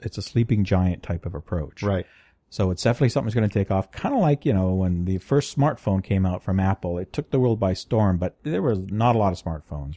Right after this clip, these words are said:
Speaker 1: right? You had your BlackBerry, your Palm Treos. That was as smart as they got. So it took a little bit of time for that revolution to happen.
Speaker 2: Yeah.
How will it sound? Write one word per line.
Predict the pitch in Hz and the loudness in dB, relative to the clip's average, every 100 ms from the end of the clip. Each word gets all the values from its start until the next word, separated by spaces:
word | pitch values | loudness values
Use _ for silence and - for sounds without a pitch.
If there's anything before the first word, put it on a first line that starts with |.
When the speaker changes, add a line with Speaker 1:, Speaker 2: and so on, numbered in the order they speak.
| - | -4
Speaker 1:
right? | 95 113 | -4 -2
You | 85 | -4
had | 78 | -6
your | 78 78 | -6 -8
BlackBerry, | - 95 - 98 92 82 | -4 -6 -4 -2 -2 -2
your | 78 | -4
Palm | 92 87 | -6 -6
Treos. | 82 104 95 87 87 - _ _ _ | -4 -2 0 -2 -6 -14 _ _ _
That | - | -8
was | 101 | -6
as | 92 | -6
smart | - 101 | -2 0
as | 87 | 0
they | 85 | -2
got. | 82 92 76 - | -2 -2 -2 -6
So | - 87 - - - | -4 -4 -6 -16 -8
it | 117 | -2
took | - 165 | 0 2
a | |
little | 185 180 | 2 2
bit | 147 | 0
of | |
time | - 127 120 | 2 0 2
for | 101 | 0
that | 95 139 | 0 0
revolution | 101 90 82 80 - 80 | 0 -2 -2 -6 -6 -6
to | |
happen. | 76 76 78 82 104 | -6 -8 -8 -8 -2
Speaker 2:
Yeah. | 107 98 | 0 0